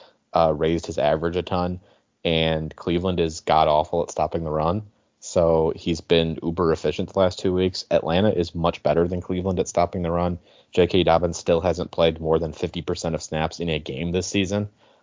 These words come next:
Um, he doesn't quite look as explosive as he used to. He doesn't catch passes. Um, he has scored two touchdowns this season. I, I just don't think that his current rate is sustainable. I, I,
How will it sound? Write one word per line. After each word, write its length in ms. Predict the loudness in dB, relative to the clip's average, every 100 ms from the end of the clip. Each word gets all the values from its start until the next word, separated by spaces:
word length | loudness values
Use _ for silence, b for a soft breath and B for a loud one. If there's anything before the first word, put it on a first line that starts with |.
| _ -2
Um, 480 | 2 2 2 -2 -10 _
he 160 | -2
doesn't 340 | 2 2 0 -6
quite 460 | -2 2 2 0
look 240 | -4 -4 -4
as 100 | -6
explosive 640 | -8 -2 0 2 0 2
as 180 | 0 0
he 420 | -4 -4 -2 -4
used 380 | -4 -4 -4 -2
to. 280 | 2 2 2 b b b b
He 140 | 0
doesn't 300 | 4 4 2
catch 200 | 0 -2
passes. 640 | 0 -2 0 2 0 0 -10 _ _ _
Um, 380 | 0 0 0 -6 -12
he 160 | _ 2
has 140 | 2 2
scored 360 | 0 0 0
two 220 | -2 -2
touchdowns 540 | 2 2 2 2 0 0
this 160 | -4
season. 460 | -2 0 2 2 0 b b b b b _ _ _ _ -10
I, 160 | -8 -8 -8 B B B B _ _ 0
I 100 | 4
just 220 | 4 4
don't 200 | 2 2
think 240 | 0 0
that 120 | 2 2
his 160 | 0
current 340 | -2 -2 -2 0
rate 240 | 0 0
is 140 | -2
sustainable. 680 | -4 -8 -6 -6 -6 -8 -6
I, 140 | 0 2
I, 340 | 4 2 2